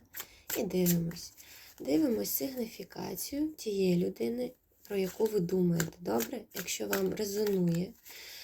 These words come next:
не забуваємо, це спільний розклад, не індивідуальний. Якщо резонує, то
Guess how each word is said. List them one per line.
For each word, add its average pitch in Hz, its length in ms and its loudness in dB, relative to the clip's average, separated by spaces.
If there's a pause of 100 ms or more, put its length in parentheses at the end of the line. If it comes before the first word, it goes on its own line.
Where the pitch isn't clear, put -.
(140)
не 180 80 -4
забуваємо, 180 720 2
це 180 160 -4
спільний 170 580 0
розклад, 185 600 -4
не 185 80 4
індивідуальний. 202 1000 0 (500)
Якщо 370 280 2
резонує, 226 680 2 (100)
то 202 420 -4